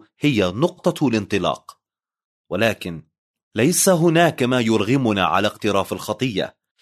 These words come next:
لأن هيمنة الخطية قد سحقت، وهذه هي النقطة الجوهرية. فالإنسان الذي تبرر قد تحرر من الخطية.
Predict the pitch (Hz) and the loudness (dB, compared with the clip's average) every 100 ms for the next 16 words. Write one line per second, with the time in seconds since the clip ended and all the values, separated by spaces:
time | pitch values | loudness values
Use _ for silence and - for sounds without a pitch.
0 | - - 113 135 127 135 123 170 226 226 | -14 -4 -2 0 0 0 0 2 2 0
1 | 190 196 190 165 117 117 - 190 190 _ | 0 0 0 2 0 0 2 2 0 _
2 | _ - 165 - 185 139 98 - - _ | _ -2 -2 0 0 0 -2 -4 -12 _
3 | _ _ _ _ - 78 107 107 92 95 | _ _ _ _ -10 -2 0 0 -4 -4
4 | 87 104 117 90 123 - 147 120 123 110 | -4 0 0 0 -4 -4 -4 0 0 0
5 | 113 107 87 - _ _ _ 107 104 123 | 0 0 -2 -4 _ _ _ -6 -4 -2
6 | 113 165 202 170 98 92 92 - 92 110 | 0 2 2 2 2 2 0 0 0 2
7 | 135 185 185 _ _ _ - - - 120 | 4 2 0 _ _ _ -4 -4 -2 -4
8 | - 123 - 87 - _ - 95 92 78 | -2 -4 -2 -4 -4 _ -12 -8 -6 -6
9 | 92 - 80 62 - | -10 -10 -10 -10 -12